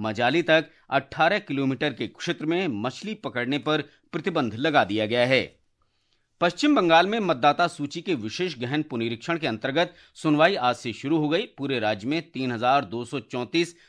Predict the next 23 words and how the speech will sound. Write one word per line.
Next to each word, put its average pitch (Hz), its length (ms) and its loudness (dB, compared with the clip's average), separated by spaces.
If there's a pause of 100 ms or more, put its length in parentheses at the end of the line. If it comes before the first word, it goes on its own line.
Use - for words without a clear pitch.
सुनवाई 147 380 2
केंद्र 123 340 -4
बनाए 110 300 -2
गए 120 160 -2
हैं। 131 280 -4 (220)
पहले 117 260 -4
चरण 110 280 -4
में 156 140 0
लगभग 123 400 -2 (220)
बत्तीस 131 540 -6
लाख 135 260 4
मतदाताओं 110 560 -2
को 165 180 -4
सुनवाई 113 360 -2
के 113 120 -8
लिए 110 120 -4
बुलाया 92 280 -4
गया 127 160 2
है। 156 260 2 (240)
इन 185 160 0
मतदाताओं 117 600 0
के 110 120 -6
नाम 131 320 4